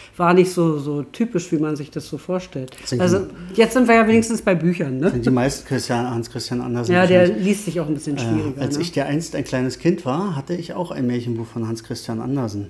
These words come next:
Speaker 1: Ich hab auch noch eins.
Speaker 2: Und, äh, ist halt was komplett anderes als die Gebrüder Grimm
Speaker 1: Ja,
Speaker 2: Märchen.
Speaker 1: auf jeden Fall.
Speaker 2: Ja.
Speaker 1: Liest sich auch ganz anders, ist auch schwieriger zu hören. Aber jetzt sind wir ja wenigstens bei Büchern und man nicht bei Currywurstbuden, ne?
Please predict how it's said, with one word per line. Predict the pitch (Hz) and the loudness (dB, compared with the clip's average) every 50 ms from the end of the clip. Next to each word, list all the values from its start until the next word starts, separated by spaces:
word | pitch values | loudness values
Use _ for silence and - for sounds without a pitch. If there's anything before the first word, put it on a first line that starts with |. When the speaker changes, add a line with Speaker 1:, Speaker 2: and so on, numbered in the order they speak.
| - _ _ | -14 _ _
Speaker 1:
Ich | - - - | -20 -16 -16
hab | 165 151 - | -16 -14 -12
auch | 180 160 - - | -14 -16 -14 -14
noch | 160 147 - | -16 -16 -14
eins. | 165 143 156 | -16 -10 -6
Speaker 2:
Und, | 160 127 120 117 113 113 - - - - _ _ _ _ - | -2 0 0 0 -2 -4 -6 -14 -20 -20 _ _ _ _ -6
äh, | 139 123 117 117 113 107 107 117 - 127 156 - _ - | -4 -2 0 0 -2 -2 -4 -8 -12 -14 -18 -14 _ -8
ist | 143 - - | -8 -6 -6
halt | 127 120 - | -6 -6 -6
was | 120 110 - | -8 -10 -6
komplett | - - 120 - - 127 123 | -6 -6 -6 -4 -4 -6 -6
anderes | - - 123 143 160 143 143 | -6 -6 -4 -4 -4 -4 -6
als | - - 127 - - | -8 -8 -10 -10 -12
die | - 131 123 120 120 120 120 117 123 123 127 131 | -8 -6 -4 -4 -4 -4 -4 -4 -4 -6 -6 -8
Gebrüder | 131 117 - 123 120 120 117 | -8 -8 -6 -4 -4 -4 -4
Grimm | 113 - 147 151 135 | -4 -2 -2 0 2
Speaker 1:
Ja, | 113 110 | 2 0
Speaker 2:
Märchen. | 107 - - 113 104 98 - - _ - | 0 -2 -4 -6 -6 -6 -10 -14 _ -16
Speaker 1:
auf | - 160 - | -14 -8 -6
jeden | - 156 151 | -4 -4 -4
Fall. | 151 - 151 143 135 | -4 -6 -6 -6 -4
Speaker 2:
Ja. | 131 151 | 0 0
Speaker 1:
Liest | 202 214 214 - | 0 0 0 -2
sich | 185 175 190 | -6 -6 -6
auch | 180 156 - | -8 -6 -4
ganz | - 160 160 160 160 | -4 -4 -4 -4 -2
anders, | 175 165 185 196 196 196 196 - - - - - | 0 0 2 2 0 0 -4 -8 -18 -20 -10 -10
ist | 196 170 - | -8 -6 -4
auch | 170 170 - | -6 -6 -6
schwieriger | - - - 160 160 165 160 165 160 170 170 - | -6 -6 -4 -2 -2 -2 -2 -4 -4 -6 -8 -10
zu | - - 185 170 | -8 -4 -4 -2
hören. | 160 156 143 131 127 - - - - - - - - - _ - | -2 -4 -4 -6 -10 -14 -18 -20 -20 -20 -20 -20 -20 -20 _ -4
Aber | 185 180 180 175 175 175 180 170 170 | 0 0 2 4 4 2 2 2 2
jetzt | 175 175 170 - | 0 0 0 0
sind | 214 214 220 | -2 -2 0
wir | 220 196 | 0 2
ja | 196 185 180 | 2 2 2
wenigstens | 202 220 226 226 - 220 190 - | 2 2 2 0 -2 -8 -10 -4
bei | - 185 180 | 0 0 0
Büchern | 170 180 196 196 - 233 220 220 | 0 -2 -4 -4 -2 0 0 0
und | 208 202 | 0 0
man | 190 185 196 | 0 0 0
nicht | 196 190 190 | 0 -4 -4
bei | - 190 180 | -4 -4 -4
Currywurstbuden, | 175 180 185 175 165 151 127 135 131 - - - - 143 135 131 135 | -4 -2 -2 0 0 0 -2 -4 -8 -12 -14 -10 -8 -6 -4 -2 -2
ne? | 143 | -4